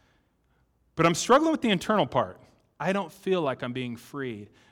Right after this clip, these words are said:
from idolatry and from sin inside, from,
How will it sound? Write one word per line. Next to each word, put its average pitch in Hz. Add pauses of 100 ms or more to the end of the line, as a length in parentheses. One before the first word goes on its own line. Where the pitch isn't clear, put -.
from 127
idolatry 120
and 117
from 110
sin 107 (300)
inside, 123 (340)
from, 127